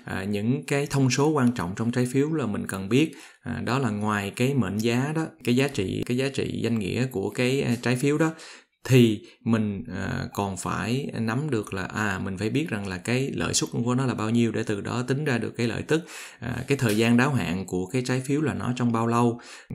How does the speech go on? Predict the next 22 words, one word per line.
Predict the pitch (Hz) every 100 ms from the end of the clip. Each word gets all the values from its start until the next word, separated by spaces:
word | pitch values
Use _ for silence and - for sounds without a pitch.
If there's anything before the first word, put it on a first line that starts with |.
| -
rồi | 95 92
sau | 113
đó | 113 135
là |
cái | 127 127
lãi | 101
suất | 165 -
chiết | 147
khấu | - 139
như | 147
thế | 123 135
nào | 107
để | 98 95
tính | - 135 180
được | 110 90 -
cái, | 123 139 - 104
à, |
giá | 98 101 113 139 165
của | - -
cái | 120 123
trái | 131
phiếu. | 135 139 175